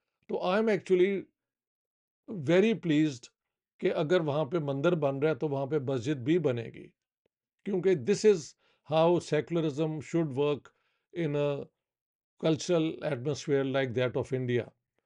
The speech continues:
काश पाकिस्तान में भी ऐसा होता कि हम अपनी माइनॉरिटीज को उतने ही हक, हक, हक देते, उनका, हमारे च-, चर्चेज जला देना, हिंदुओं के बंदर गिरा देना, ये सारा कुछ हो रहा है इधर। So India still robust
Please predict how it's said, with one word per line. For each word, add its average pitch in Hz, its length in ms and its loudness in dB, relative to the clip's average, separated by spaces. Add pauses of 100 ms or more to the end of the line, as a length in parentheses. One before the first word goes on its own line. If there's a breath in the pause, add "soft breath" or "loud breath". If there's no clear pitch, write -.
(260)
काश 170 260 0
पाकिस्तान 185 540 -2
में 208 140 4
भी 196 160 2
ऐसा 170 220 0
होता - 420 -4 (720)
कि 175 60 0
हम 170 280 0
अपनी 175 260 0
माइनॉरिटीज 156 640 0
को 180 140 2
उतने 165 260 -2
ही 180 60 0
हक, 123 160 -4 (140)
हक, 135 320 -6 (380)
हक 147 200 -2
देते, 139 380 0
उनका, 143 460 0
हमारे 135 320 0
च-, 160 200 -4 (380 soft breath)
चर्चेज 175 380 2
जला 147 300 2
देना, 143 520 0 (960)
हिंदुओं 156 400 2
के 165 180 0
बंदर 143 400 2
गिरा 139 300 4
देना, 139 380 0
ये 143 180 -2
सारा 208 300 0
कुछ 196 240 -2
हो 147 120 0
रहा 143 100 2
है 147 80 0
इधर। 131 340 -6 (800)
So 185 60 4
India 175 540 2
still 190 320 4
robust 147 520 0